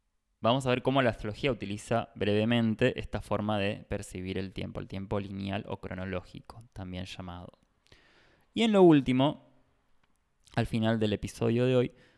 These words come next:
vamos a hacer un ejercicio que se puede utilizar para poder usar el tiempo lineal con el fin de, ¿qué? De reprogramar la manera en cómo percibimos nuestro pasado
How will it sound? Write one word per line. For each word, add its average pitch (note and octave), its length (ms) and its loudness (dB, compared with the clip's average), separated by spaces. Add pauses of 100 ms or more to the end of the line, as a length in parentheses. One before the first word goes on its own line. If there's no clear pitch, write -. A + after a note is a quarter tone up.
(100)
vamos D#3+ 260 0
a D#3 40 0
hacer C#3 480 0
un C3+ 160 0
ejercicio A#2+ 920 -2
que A2 260 -2
se - 180 -6
puede C3+ 180 0
utilizar C#3+ 460 -4
para A#2+ 300 -2
poder C#3+ 280 -2
usar D#3+ 340 -2
el A2+ 120 -2
tiempo A2 300 0
lineal C3 460 0
con F3+ 140 -4
el F3+ 120 -4
fin D#3+ 420 -8
de, D3 360 -4 (140)
¿qué? - 320 -8 (460)
De C3 120 4
reprogramar D#3 800 4 (380)
la B2 220 2
manera C#3 320 2
en C#3+ 160 -2
cómo E3 300 -2
percibimos B2+ 560 -2
nuestro A#2 260 -8
pasado G#2 640 -4